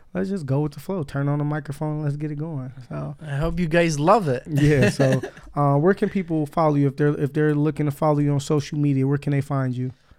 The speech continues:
Speaker 2: Um, you can put on Instagram, Barber Teeth underscore, uh, I mean, Barber underscore Teeth.
Speaker 1: Barber underscore Teeth, T E E F.
Speaker 2: F.
Speaker 1: F.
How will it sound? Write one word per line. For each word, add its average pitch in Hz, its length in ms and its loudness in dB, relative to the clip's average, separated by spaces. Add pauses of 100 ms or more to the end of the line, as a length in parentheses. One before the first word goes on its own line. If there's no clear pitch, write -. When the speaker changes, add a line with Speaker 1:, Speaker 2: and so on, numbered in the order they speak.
(100)
Speaker 2:
Um, 131 380 -12
you 165 140 -12
can 175 200 -10
put - 340 -8
on 139 140 -8
Instagram, 175 960 -4
Barber 151 340 -2
Teeth 170 380 -8
underscore, 147 840 -6 (600)
uh, 143 140 -8 (220)
I 147 80 -2
mean, 151 220 0 (120)
Barber 160 400 2
underscore 151 640 -2
Teeth. 143 400 -6 (640)
Speaker 1:
Barber 156 760 -2
underscore 143 680 0
Teeth, 139 540 -6
T 190 400 -2
E 165 300 -6
E 151 260 -4 (460)
F. 143 240 -6
Speaker 2:
F. - 20 -4
Speaker 1:
F. - 560 -4